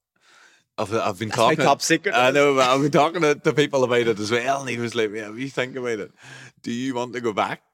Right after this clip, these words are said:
Speaker 2: Oh, if you say that, they're gonna know, so
Speaker 1: I know,
Speaker 2: <laughs>
Speaker 1: I, but the, do you want to go back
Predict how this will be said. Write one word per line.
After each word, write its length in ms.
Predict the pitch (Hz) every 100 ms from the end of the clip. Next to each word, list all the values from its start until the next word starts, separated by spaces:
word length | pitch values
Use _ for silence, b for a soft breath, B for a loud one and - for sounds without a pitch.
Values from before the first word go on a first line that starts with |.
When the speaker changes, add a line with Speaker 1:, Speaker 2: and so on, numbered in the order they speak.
| -
Speaker 2:
Oh, 80 | 220
if 120 | 226
you 120 | 277 285
say 180 | 196
that, 140 | 156 151
they're 80 | 143
gonna 160 | 131
know, 180 | 120 135
so 140 | 127
Speaker 1:
I 260 | 151 190 196
know, 120 | 165
Speaker 2:
<laughs> 200 | 175 160
Speaker 1:
I, 240 | 156 147 135
but 220 | 196 180
the, 180 | 170 - _ - - _
do 100 | 151
you 80 | 165
want 140 | 165
to 60 | 165
go 80 | 160
back 280 | 117 156